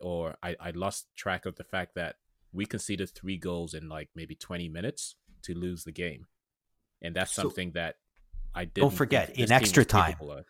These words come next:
Speaker 2: in extra time, we had the lead.
Speaker 1: Yeah, I know. In extra
Speaker 2: All
Speaker 1: time,
Speaker 2: we had
Speaker 1: we
Speaker 2: to
Speaker 1: were
Speaker 2: do is
Speaker 1: two,
Speaker 2: hold it.
Speaker 1: we were two zero up, and then we conceded three goals pretty much in twenty minutes, right?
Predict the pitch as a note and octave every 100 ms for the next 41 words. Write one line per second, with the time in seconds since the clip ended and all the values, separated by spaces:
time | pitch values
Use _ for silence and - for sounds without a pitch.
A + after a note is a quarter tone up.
0 | _ _ - A2+ B2 - A#2 G2+ F#2 E2+
1 | F2+ - D#2 D2+ - _ _ _ _ _
2 | _ _ _ - C3+ B2+ C#3 D2 - A#2
3 | C3 D3 D#3 E3 D#3+ G#2+ C3 - A#2+ F2+
4 | E2 G2 _ _ _ - G#2+ G2+ - B2+
5 | A2 G#2+ G2 G#2+ - - - F#2 F2+ F2+
6 | F2 E2+ F2+ G2+ F2+ - G2+ F#2+ F2 -
7 | - _ _ F#2+ F2 D2 - E2 F#2 F2
8 | F2+ - - D2+